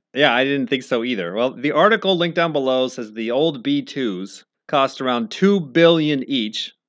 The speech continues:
obviously over proposed budget, unlike this one, I'm sure.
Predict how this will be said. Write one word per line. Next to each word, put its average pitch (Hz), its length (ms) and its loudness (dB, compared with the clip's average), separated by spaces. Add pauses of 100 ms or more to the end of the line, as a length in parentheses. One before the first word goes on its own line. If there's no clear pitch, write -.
(140)
obviously 113 640 -4 (240)
over 131 320 0
proposed 107 560 -4
budget, 90 320 -2 (500)
unlike 131 240 -2
this 120 160 -8
one, 98 80 -10
I'm 90 80 -10
sure. 87 300 -10